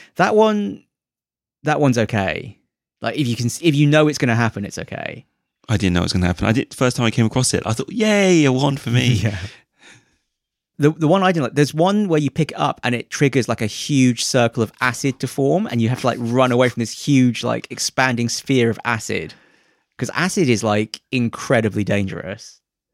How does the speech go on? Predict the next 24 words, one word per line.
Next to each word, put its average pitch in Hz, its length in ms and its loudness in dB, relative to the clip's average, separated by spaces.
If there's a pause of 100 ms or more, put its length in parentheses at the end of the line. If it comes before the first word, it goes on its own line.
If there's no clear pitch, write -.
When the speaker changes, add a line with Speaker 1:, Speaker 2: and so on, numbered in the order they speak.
(420)
Speaker 2:
Oh, 92 260 0
yeah, 90 260 0
I 101 80 -2
see 117 260 -2
it. - 160 -8
The 90 120 0
bo-, - 300 -4
you 107 80 -6
know, 107 80 2
you 92 160 0
s-, - 240 -2
you 117 100 2
know 135 140 4
when 120 160 -2
acid's 98 240 -4
been 101 220 0
there - 180 -6
because - 420 -4 (800)
the 107 80 0
floor 110 480 0
is - 160 -6
just - 260 -2
destroyed. - 760 -4
Speaker 1:
Yeah. 90 320 -4